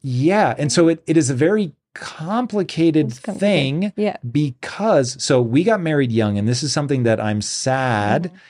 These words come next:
Speaker 1: is very uncommon now.
Speaker 2: Mm.
Speaker 1: But I don't know who I would be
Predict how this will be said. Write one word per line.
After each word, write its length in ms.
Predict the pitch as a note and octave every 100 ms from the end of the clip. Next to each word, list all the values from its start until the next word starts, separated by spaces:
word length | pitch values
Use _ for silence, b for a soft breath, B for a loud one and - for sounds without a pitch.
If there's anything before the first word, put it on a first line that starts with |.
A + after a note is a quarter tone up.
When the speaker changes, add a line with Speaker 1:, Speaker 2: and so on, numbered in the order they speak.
| B
Speaker 1:
is 220 | A#2+ G2
very 800 | F2 D#2 E2 G2+ A2+ A#2+ A2 G#2+
uncommon 540 | G2+ F#2+ G#2 G2 F2+ E2+
now. 160 | E2 G#3
Speaker 2:
Mm. 560 | G#3 G3 F#3+ F#3 F#3+ - _ _ _ _ _ _ _
Speaker 1:
But 340 | G#2 C3 B2+ B2+ _ _ _ _ _ _ -
I 640 | C3 D3+ E3+ G3 G#3+ G3+ _ -
don't 360 | G#2 C#3 D#3 E3
know 240 | C3+ C3
who 280 | A2+ B2 C3
I 160 | A#2+ A2
would 380 | G2 F#2+ F2+ G2
be 440 | D#3 A2+ D3+